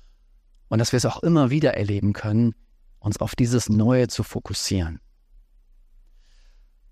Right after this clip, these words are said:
Und dieses Neue, was Jesus in unser Herz irgendwo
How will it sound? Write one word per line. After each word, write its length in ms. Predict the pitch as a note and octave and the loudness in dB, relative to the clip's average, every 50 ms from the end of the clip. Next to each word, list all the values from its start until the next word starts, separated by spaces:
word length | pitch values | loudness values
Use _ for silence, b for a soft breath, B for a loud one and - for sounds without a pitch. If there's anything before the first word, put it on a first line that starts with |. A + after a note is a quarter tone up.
| _ _ _ _ _ _ | _ _ _ _ _ _
Und 140 | - - - | -6 -2 0
dieses 320 | E3+ G3+ F#3+ F3 D3 - - | 2 2 2 2 0 0 2
Neue, 600 | C#3+ C#3 D3+ F#3 F#3+ D#3+ C3+ A#2+ A2+ A2 A2 - - - - - - - - - - - | 2 4 4 6 6 6 6 4 4 2 -2 -4 -10 -14 -20 -20 -20 -20 -20 -20 -16 -12
was 180 | G2+ G#2 - - | -12 -10 -6 -2
Jesus 300 | C3+ C3+ C3 B2+ A#2 B2+ | 0 0 2 2 2 2
in 60 | A#2+ | 2
unser 240 | A#2+ B2 A#2+ A#2 A2 | 2 4 2 2 0
Herz 420 | G#2+ - B2+ C3+ C#3+ C#3+ - - | -2 -2 -4 -4 -4 -4 -6 -6
irgendwo 640 | - - A#2 A2 - A2 A2 G#2+ G#2+ G#2+ G#2+ G#2+ G#2+ | -2 0 0 0 0 0 0 2 2 0 0 -2 -6